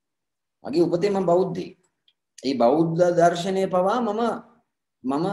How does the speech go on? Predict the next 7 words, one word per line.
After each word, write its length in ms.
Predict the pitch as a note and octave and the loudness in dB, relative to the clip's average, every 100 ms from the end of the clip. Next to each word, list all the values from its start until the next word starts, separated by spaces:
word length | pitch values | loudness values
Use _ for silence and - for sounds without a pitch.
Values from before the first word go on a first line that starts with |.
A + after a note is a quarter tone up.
| F3+ | -2
රිසර්ච් 440 | C#3 D#3+ G#3 G3+ - | -2 0 0 0 -6
කරනවා. 360 | G2 - - _ _ _ _ _ - _ _ _ | -8 -8 -18 _ _ _ _ _ -20 _ _ _
එක්තරා 460 | G#2+ - G#2+ G2+ G#2 | -14 -4 -2 -2 -4
එක, 160 | G2 G#2+ | -6 -6
එක 160 | G2 G#2 G2+ - - - - | -4 -2 -4 -8 -18 -20 -14
මගේ, 540 | F#2+ F#2+ G2+ F#2+ - | -10 -6 -4 -6 -10
මගේ, 300 | F#2+ G2 | -10 -4